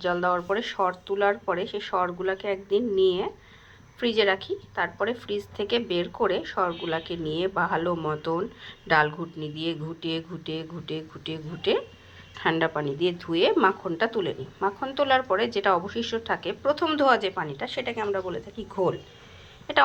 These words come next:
অনেকেই খেয়ে থাকেন, একটু লবণ মিশিয়ে খেয়ে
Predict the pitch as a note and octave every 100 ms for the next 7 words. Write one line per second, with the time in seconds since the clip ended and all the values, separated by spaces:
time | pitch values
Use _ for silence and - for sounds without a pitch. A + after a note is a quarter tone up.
0 | C4 C4+ C#4+ C#4+ D4 D#4 - D4 C4+ -
1 | D#3 B2+ - - - - - - - -
2 | - - - - - - - - B3 A#3
3 | A#3+ A#3 A3+ A3+ B3 B3+ B4 - A#3+